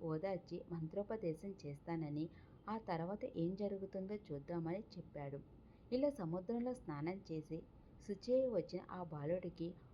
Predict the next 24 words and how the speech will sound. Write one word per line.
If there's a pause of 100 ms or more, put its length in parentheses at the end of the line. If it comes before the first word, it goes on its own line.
(120)
"ఓం
శ్రీ (100)
సతియే
నమః" (280)
అనే
మంత్రాన్ని (120)
నూట
ఎనిమిది
సార్లు
జపం (120)
చేయమని (100)
చెప్తాడు. (580)
ఇలా
నూట
ఎనిమిది
సార్లు
పఠించిన
తర్వాత, (440)
ఆ
బాలుడు
వేదాలను, (220)
శాస్త్రాలను
సులభంగా (100)
అర్థం